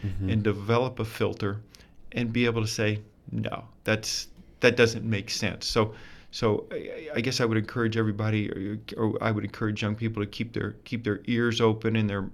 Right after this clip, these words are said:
Speaker 2: their mind open, but also have the ability to think about it and reject some of it.
Speaker 1: Mm-hmm.
Speaker 2: And, and maybe that person that's giving you some advice, maybe that's good for them and it's not good for you. So, so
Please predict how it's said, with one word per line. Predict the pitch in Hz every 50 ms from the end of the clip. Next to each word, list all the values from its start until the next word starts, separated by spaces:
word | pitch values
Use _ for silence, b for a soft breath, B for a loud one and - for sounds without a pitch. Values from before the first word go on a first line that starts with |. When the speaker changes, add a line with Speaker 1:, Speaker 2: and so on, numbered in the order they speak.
| -
Speaker 2:
their | - 104 101 101
mind | 101 104 104 107 104 107 107 107 107 - - - - - -
open, | 113 110 107 113 113 110 113 110 113 B B B B B B B B B B B
but | - 131 139
also | 147 147 139 - 156 139
have | 123 127 123 117 110
the | 113 117 113 110 110 110 110 - - - - - - - -
ability | 117 110 110 120 117 120 120 113 120 117
to | 110 104
think | 104 - - - - 143 135 123 -
about | 110 104 107 104 101 104 107
it | 107 113 113 - b b b b b b b b b b b -
and | 214 214
reject | 214 208 185 - - 208 202 202 -
some | - - 120 107
of | 92 87 -
it. | - - - - - - - - - -
Speaker 1:
Mm-hmm. | 95 92 92 95 98 104 113 120
Speaker 2:
And, | 135 127 123 127
and | 131 131
maybe | 131 147 160 170 180 170
that | 165 160 151 - -
person | - 127 127 131 - 156 151
that's | 135 117 113
giving | - - 139 143
you | 139
some | 139 - 143 139
advice, | 131 139 147 156 151 -
maybe | 156 170 180
that's | 180 180 175 180
good | - 180 175
for | 175 - -
them | 165 180 190 185
and | 175 165
it's | 160 156 -
not | 175 175 170 -
good | - 156 -
for | - - 113
you. | 104 - - - - B B B B B B B B B B B
So, | - - 123 113 110 113 -
so | - - 127 117 107 104 104